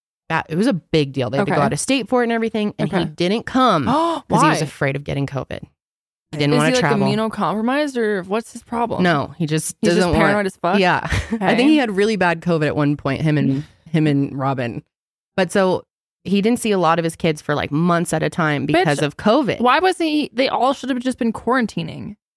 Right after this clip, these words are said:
Speaker 1: Nope, they don't wanna be together. They all hate each <laughs> other now.
Speaker 2: Oh my.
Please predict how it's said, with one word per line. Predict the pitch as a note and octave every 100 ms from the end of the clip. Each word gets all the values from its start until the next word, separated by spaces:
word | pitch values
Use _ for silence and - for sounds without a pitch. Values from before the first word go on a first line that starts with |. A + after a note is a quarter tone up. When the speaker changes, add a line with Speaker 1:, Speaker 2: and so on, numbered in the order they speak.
| -
Speaker 1:
Nope, | D#3+ A#3 -
they | F3
don't | G#3+
wanna | G#3 D3+
be | D3
together. | C#3 C3+ D3 F3 F#3+ _ _
They | D#3
all | F#3 G#3
hate | F3+ F3
each | F#3+ G#3
<laughs> |
other | A#3+ F#3 - F#5 B3+
now. | - D4 - _ _ _ -
Speaker 2:
Oh | G3+ G3+ A#3+ C4+
my. | B3+ G3 F3+ F3+ E3 D#3+